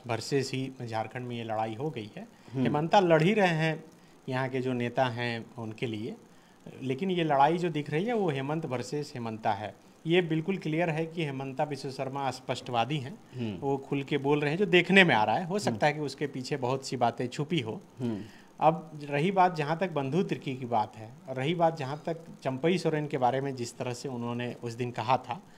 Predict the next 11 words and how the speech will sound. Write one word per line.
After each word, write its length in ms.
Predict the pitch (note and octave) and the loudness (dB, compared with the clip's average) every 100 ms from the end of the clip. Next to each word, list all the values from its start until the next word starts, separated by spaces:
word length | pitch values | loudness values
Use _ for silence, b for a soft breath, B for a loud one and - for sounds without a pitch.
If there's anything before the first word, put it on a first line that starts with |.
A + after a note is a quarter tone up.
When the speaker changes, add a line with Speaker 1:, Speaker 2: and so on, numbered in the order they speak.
| b b - | b b -4
Speaker 1:
उन्होंने 220 | D3+ F3+ | 0 4
यही 220 | E3 F3 | 4 6
कहा 140 | G3 F#3+ | 6 4
था 100 | A#3+ | 4
कि 100 | A3 | 0
चंपई 360 | F3+ D#3+ F3 | 0 2 2
सोरेन 360 | E3 E3 D#3+ E3 | 2 4 4 2
के 240 | D#3+ E3 | 2 4
संपर्क 400 | D#3 C#3+ C3 C#3+ - | 4 2 2 0 0
में 120 | D3 | 0
हमेशा 580 | C3 A#2+ A#2 C#3 C3 | 0 -2 -2 2 2